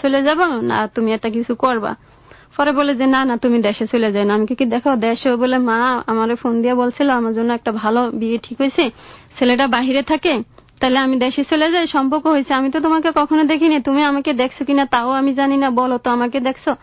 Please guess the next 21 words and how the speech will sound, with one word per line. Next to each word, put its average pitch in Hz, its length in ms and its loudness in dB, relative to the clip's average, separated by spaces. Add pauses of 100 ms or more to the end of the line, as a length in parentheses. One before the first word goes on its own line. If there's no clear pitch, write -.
(460)
তো 311 120 0
সম্পর্ক 320 400 0
থাক, 294 300 0
মোবাইলে 277 420 2
থাক, 285 260 -4 (120)
মোবাইলে 269 440 2
হয়েছিল, 320 380 2
মোবাইলে 247 420 0
থাক, 269 200 -2
আমি 240 220 0
দেশে 226 320 -2
যাই, 285 180 0
দেশে 220 340 -4
গিয়ে 240 180 0
বাপ 233 240 0
মার 214 160 0
কথা 226 240 0
মতোই 220 380 0 (220)
এটা 247 180 -2
কিছু 233 240 -4
করি। 220 300 -2